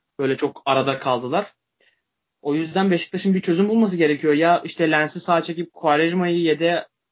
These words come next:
alması, işte sola böyle daha orta sahayı destekleyecek birini oynatması gerekiyor veya Medel yerine tekrar belki Atiba'ya döner Şenol Güneş, bilmiyorum. Ee, bir çözüm bulunması gerekiyor ama bu şekilde bu kadroyla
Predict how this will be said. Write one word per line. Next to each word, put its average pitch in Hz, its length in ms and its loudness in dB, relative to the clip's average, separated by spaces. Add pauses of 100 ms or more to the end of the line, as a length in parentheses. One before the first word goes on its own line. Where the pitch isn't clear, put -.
(160)
alması, 156 520 -2
işte 156 160 -6
sola 156 320 0
böyle 156 180 0
daha 151 220 2
orta 156 260 -2
sahayı 151 240 -2
destekleyecek 151 600 -4
birini 170 160 -2
oynatması 135 440 -4
gerekiyor 139 440 -2
veya 147 160 2
Medel 151 320 0
yerine 151 180 -2
tekrar 156 380 -4 (460)
belki 139 200 -4
Atiba'ya 151 400 2
döner 139 220 0
Şenol 127 280 -4
Güneş, 131 280 -6
bilmiyorum. 156 440 0 (840)
Ee, 131 420 2
bir 170 260 4
çözüm 165 300 2
bulunması 165 360 0
gerekiyor 147 360 2
ama 131 80 -6
bu 139 40 -8
şekilde 147 420 -2
bu 147 60 -14
kadroyla 151 640 0